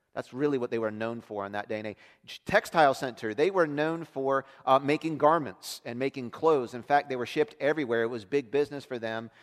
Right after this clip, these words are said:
Um, one person that I looked at, some of their studies had shown that they actually had sheep there that grew with this thick, glossy black wool that was unique to Laodicea.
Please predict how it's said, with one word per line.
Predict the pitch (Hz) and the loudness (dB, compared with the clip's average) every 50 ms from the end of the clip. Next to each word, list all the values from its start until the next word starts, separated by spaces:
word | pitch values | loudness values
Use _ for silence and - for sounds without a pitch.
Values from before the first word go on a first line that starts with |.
| - - _ _ | -20 -20 _ _
Um, | 120 120 117 113 113 117 117 117 117 104 92 - | 0 2 2 2 2 0 -6 -12 -18 -18 -18 -14
one | 123 131 127 120 123 127 135 135 135 123 | -12 -10 -8 -6 -4 -2 -2 -2 -2 -4
person | - 123 127 120 - 123 | -4 -4 -4 -4 -4 -4
that | 120 120 | 0 2
I | 113 113 117 | 4 4 2
looked | 113 120 120 - - | 2 -2 -6 -4 -6
at, | 110 107 - - | -8 -8 -8 -10
some | - 135 123 | -10 -10 -6
of | 117 | -4
their | 113 110 | -6 -6
studies | - - 127 123 123 120 - | -4 -4 -2 -2 -2 -2 -4
had | 117 104 | -6 -10
shown | - - 127 127 123 120 | -8 -8 -8 -6 -6 -6
that | 113 120 | -4 0
they | 123 117 | 0 2
actually | 123 127 - - 127 110 | 2 0 -2 -6 -8 -4
had | 120 117 101 | -4 -4 -6
sheep | - - - 170 180 - | -6 -6 -6 -8 -4 -2
there | 147 131 120 | -2 0 0
that | 120 120 - | -2 -4 -4
grew | 113 131 135 | -6 -4 -4
with | 131 120 - _ | -2 -4 -4 _
this | 117 110 - | -6 -8 -8
thick, | - _ 151 156 - - _ | -8 _ -6 -6 -6 -8 _
glossy | - - 117 117 123 127 - 127 120 | -6 0 2 4 4 2 0 -8 -10
black | 98 113 113 117 120 113 - | -4 0 4 4 4 4 2
wool | 110 117 131 139 127 113 107 | -4 -8 -6 -6 -4 -2 -2
that | 110 110 - | -2 -2 -2
was | 113 104 95 | -4 -10 -10
unique | 110 107 110 120 117 - | -12 -10 -8 -10 -10 -10
to | - 107 | -8 -2
Laodicea. | 110 113 107 101 101 101 101 101 - - - 143 135 110 95 90 | -2 -2 -2 -2 -2 -2 -2 -4 -4 -8 -10 -6 -4 -4 -4 -6